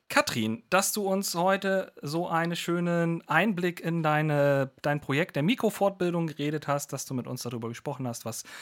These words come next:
ein bisschen vielleicht gut funktioniert, nicht so gut funktioniert, welche Schwierigkeiten man dabei hat. Und das ist, glaube ich, ein ganz, ganz wichtiges Thema, haben wir auch drüber gesprochen, das viele Leute bewegt und was sich auch zum Beispiel auf Twitter immer widerspiegelt.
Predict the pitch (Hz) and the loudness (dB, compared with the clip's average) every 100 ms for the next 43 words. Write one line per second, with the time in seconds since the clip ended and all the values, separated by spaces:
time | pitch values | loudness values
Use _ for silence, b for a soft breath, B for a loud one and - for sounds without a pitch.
0 | B B B _ 143 139 190 196 175 170 | B B B _ -4 0 2 4 2 0
1 | - 175 170 269 - 226 220 202 190 208 | 0 0 2 2 4 2 2 2 2 2
2 | 269 214 202 - 190 185 175 165 208 185 | 2 0 -2 -2 0 2 2 2 0 -4
3 | - 247 240 196 - 175 175 165 160 156 | 0 2 2 0 0 0 0 -2 2 2
4 | 156 151 135 135 - B B B B B | 2 0 0 -4 -8 B B B B B
5 | - 135 131 - - 165 170 - - - | -2 0 -2 -4 0 0 0 -4 -6 -2
6 | 151 151 143 143 170 180 147 151 - 143 | 0 0 0 2 2 2 -4 -4 -6 -8
7 | - 170 160 147 147 - 135 127 - 151 | -2 0 0 0 -2 -2 -4 -4 -2 -2
8 | 127 - - 208 196 156 147 151 143 120 | -2 -2 0 2 4 4 2 2 -4 -6
9 | 123 175 190 - 135 131 131 123 - 135 | -2 -2 -4 -8 -8 -6 -6 -8 -6 -6
10 | 117 - 120 - 170 170 151 135 127 127 | -6 -6 -8 -6 -8 -6 -6 -4 -4 -6
11 | 123 - 117 117 | -8 -8 -6 -6